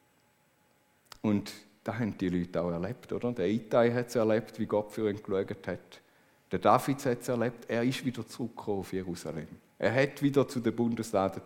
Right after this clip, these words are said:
dürfen und in die Gegenwart von Gott. Und Jesus ist zwar gestorben, aber er ist wieder auferstanden. Es ist nicht direkt einfach geworden, oder? Die Probleme sind nicht einfach gelöst gewesen,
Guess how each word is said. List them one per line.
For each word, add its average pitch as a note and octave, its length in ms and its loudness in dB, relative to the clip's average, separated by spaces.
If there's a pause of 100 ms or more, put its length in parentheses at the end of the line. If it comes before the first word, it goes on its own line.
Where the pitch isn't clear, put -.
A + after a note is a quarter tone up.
dürfen F2+ 480 0 (260)
und G2+ 220 2
in - 60 -4
die - 40 -16
Gegenwart F#2 560 -2
von F2+ 120 -6
Gott. D2 200 -8 (880)
Und F#2+ 180 4
Jesus D3+ 420 6
ist - 160 -6
zwar F#2+ 180 6
gestorben, A#2+ 520 6
aber A2+ 220 6
er G2+ 60 4
ist G2 120 -6
wieder F2+ 140 0
auferstanden. E2 640 -6
Es C3 160 0
ist B2 140 -2
nicht C3 200 4
direkt A#2+ 440 2
einfach G2 500 2
geworden, D2 460 -8
oder? F#2 240 -4
Die - 640 -18
Probleme C#3 360 4
sind A2+ 180 2
nicht C#3 200 4
einfach C3 320 0
gelöst C3 420 2
gewesen, - 300 -8